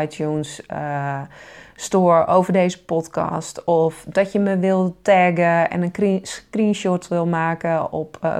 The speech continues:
Facebook of op Instagram. Maar dat je in ieder geval anderen wil laten weten dat je deze podcast luistert.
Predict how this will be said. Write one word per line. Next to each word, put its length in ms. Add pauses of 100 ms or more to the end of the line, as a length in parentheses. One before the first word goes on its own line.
Facebook 640
of 180
op 140
Instagram. 800 (360)
Maar 100
dat 160
je 80
in 80
ieder 240
geval 400
anderen 440
wil 220
laten 520
weten 680
dat 220
je 80
deze 300
podcast 520
luistert. 580